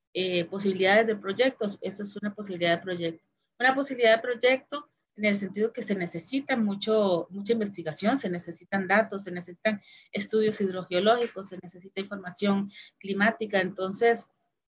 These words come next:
por ahí es, eh, el camino, ¿verdad? Todavía tal vez pensamos que Costa Rica no necesita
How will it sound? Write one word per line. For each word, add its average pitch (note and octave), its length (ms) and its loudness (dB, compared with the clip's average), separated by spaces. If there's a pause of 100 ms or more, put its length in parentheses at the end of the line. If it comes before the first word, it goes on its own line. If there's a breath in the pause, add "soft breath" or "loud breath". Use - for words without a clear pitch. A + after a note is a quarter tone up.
por G#3 160 6
ahí A#3 460 4
es, A#3 440 4
eh, G3+ 380 4
el F#3+ 120 -2
camino, G#3+ 460 2
¿verdad? F3+ 360 2
Todavía F#3+ 520 2
tal G#3 140 0
vez G3+ 140 0
pensamos G#3 380 -6
que G3+ 100 -20
Costa F3 240 -10
Rica F3+ 220 -2
no G#3 160 4
necesita A3 720 -2